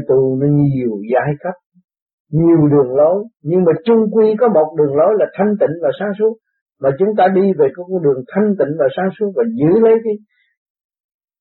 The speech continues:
cái nguyên ý của sự thanh tịnh và sáng suốt, thì các bạn đi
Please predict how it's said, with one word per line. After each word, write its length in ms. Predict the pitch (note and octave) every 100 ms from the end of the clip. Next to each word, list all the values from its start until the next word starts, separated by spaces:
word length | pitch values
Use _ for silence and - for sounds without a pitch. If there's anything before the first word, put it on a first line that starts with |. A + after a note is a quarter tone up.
| -
cái 100 | A3+
nguyên 300 | A#3 A3 G#3
ý 140 | G#3 B3 A#3
của 140 | G3+ F#3+ -
sự 100 | C#3+ D3
thanh 180 | E3+ E3+
tịnh 140 | B2 C#3+
và 60 | A#2+ C3+
sáng 140 | E3+ E3+
suốt, 120 | G3 F#3+
thì 60 | A#2
các 120 | C3+ E3
bạn 120 | A#2+ C#3
đi 60 | D3+